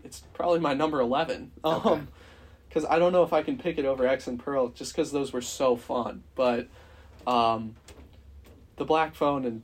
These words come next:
Speaker 1: Marcel the Shell were great. Um, I also have Speak No Evil on here, which is a Danish <laughs> horror film, Shudder original. Go, go watch it if you have kids, and you'll be changed for life. Um,
Speaker 2: God.
Speaker 1: and then Men,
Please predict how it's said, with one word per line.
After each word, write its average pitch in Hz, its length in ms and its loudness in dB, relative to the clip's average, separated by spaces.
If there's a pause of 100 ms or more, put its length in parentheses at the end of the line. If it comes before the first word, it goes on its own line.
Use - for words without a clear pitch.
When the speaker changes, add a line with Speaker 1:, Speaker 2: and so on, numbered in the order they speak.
Speaker 1:
Marcel 120 400 -2
the 120 60 0
Shell 120 260 -2
were 117 100 -2
great. 113 480 -6
Um, 117 360 -2
I 135 100 -2
also 147 240 -2
have 131 120 -4
Speak 143 280 -6
No 131 160 0
Evil 127 260 -2
on 226 220 -2
here, 127 340 -4 (140)
which - 160 -18
is 123 100 -10
a 117 60 -4
Danish 127 680 -6
<laughs> - 240 -16
horror 131 440 -2
film, 127 280 -2
Shudder 135 420 -2
original. 131 420 -4 (760)
Go, 143 220 4
go 143 340 4
watch 156 340 6
it 170 200 2
if 127 160 -6
you 135 80 -2
have 135 180 0
kids, - 500 -2
and 117 280 -8 (180)
you'll 120 160 -2
be 123 100 -2
changed 123 440 -4
for 131 100 -6
life. 127 300 -4 (120)
Um, 127 440 0 (200)
Speaker 2:
God. - 340 -20 (280)
Speaker 1:
and 135 220 -2
then 135 500 2 (140)
Men, 143 540 0